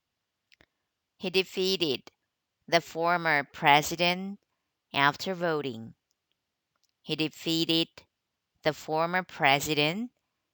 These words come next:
after voting. Defeat after voting.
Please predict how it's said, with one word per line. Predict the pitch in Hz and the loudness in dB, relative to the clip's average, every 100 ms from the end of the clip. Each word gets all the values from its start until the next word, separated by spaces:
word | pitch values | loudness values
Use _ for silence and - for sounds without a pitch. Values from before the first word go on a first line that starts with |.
| _ | _
after | - 135 - 175 | -2 -2 -2 -6
voting. | 170 156 131 120 117 123 _ _ _ _ _ _ - | -2 -2 -4 -10 -16 -20 _ _ _ _ _ _ -6
Defeat | 143 - 131 131 160 - - - _ _ _ _ _ | -6 -4 -6 -6 -6 -10 -20 -20 _ _ _ _ _
after | - 143 135 185 190 | 0 0 0 -4 -2
voting. | 175 175 170 135 120 139 | 0 0 0 -4 -6 -14